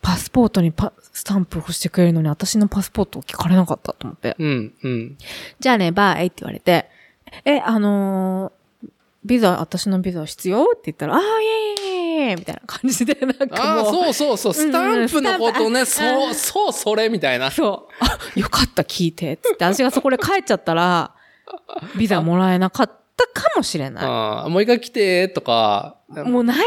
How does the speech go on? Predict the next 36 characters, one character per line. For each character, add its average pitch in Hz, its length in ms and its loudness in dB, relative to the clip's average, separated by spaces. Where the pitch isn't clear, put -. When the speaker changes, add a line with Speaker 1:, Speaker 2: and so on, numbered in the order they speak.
Speaker 1:
い 403 40 2
じ 311 80 0
ゃ 220 100 0
ん。 196 60 0
な 220 100 2
ん 233 60 -2
か 214 80 -8
そ 214 80 -2
れ 214 80 2
も 233 180 -2
も 214 380 0
う、 190 40 -6
並 202 320 2
ぶ 440 120 0
の 294 120 0
す - 280 -8
ご 285 220 2
い、 247 80 0
あ 170 100 -8
の、 160 320 -6
じ-、 165 160 -14
面 262 180 2
接 392 220 0
ま 294 100 4
で 156 180 -2
一 180 100 -8
ヶ - 120 2
月 165 200 4
と - 60 -4
か - 260 -6
だ - 80 -10
っ 165 40 -12
た - 120 -14
し。 - 260 -12
Speaker 2:
は 107 200 -2
い、 - 100 -14